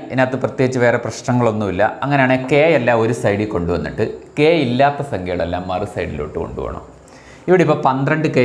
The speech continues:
ഉണ്ട്, ഇവിടെ പത്ത് കെ ഉണ്ട്. ഈ പത്ത് കെയെ ഈക്വൽ സൈൻ ഇപ്പുറത്ത് കൊണ്ടുവരണം. അപ്പോൾ ഇപ്പുറത്തുള്ളത് നമ്മൾ ആദ്യം എഴുതുവാണ്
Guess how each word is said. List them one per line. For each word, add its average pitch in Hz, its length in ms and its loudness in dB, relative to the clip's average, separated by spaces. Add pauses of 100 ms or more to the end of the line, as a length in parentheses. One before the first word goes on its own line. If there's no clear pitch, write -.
(120)
ഉണ്ട്, 92 140 0 (260)
ഇവിടെ 110 160 2 (100)
പത്ത് 101 320 -2
കെ 82 160 0
ഉണ്ട്. - 160 -8 (220)
ഈ - 20 4 (140)
പത്ത് 147 380 0
കെയെ 117 200 2 (280)
ഈക്വൽ 156 340 0
സൈൻ 120 240 2
ഇപ്പുറത്ത് - 320 -4
കൊണ്ടുവരണം. 71 400 -8 (280)
അപ്പോൾ - 180 -2
ഇപ്പുറത്തുള്ളത് 143 680 0
നമ്മൾ 117 280 0
ആദ്യം 104 280 2
എഴുതുവാണ് 90 320 -2